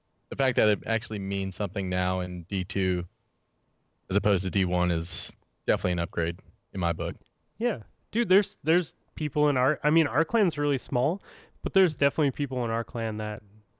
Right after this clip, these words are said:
Speaker 2: have no intention to run trials really ever. They just, they aren't P V P people. So, like, for them to be able to get, like, a gun or something that they'd never have access to otherwise, like,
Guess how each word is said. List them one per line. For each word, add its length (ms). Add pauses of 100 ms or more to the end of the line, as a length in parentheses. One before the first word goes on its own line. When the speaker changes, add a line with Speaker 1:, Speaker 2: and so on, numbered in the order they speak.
(280)
Speaker 2:
have 220
no 160
intention 420
to 80
run 220
trials 640
really 280
ever. 360
They 120
just, 340
they 120
aren't 200
P 180
V 140
P 240
people. 480 (320)
So, 280
like, 360
for 200
them 220
to 80
be 160
able 200
to 80
get, 360 (360)
like, 560
a 100
gun 460
or 80
something 340
that 160
they'd 220
never 300
have 200
access 420
to 200
otherwise, 560
like, 280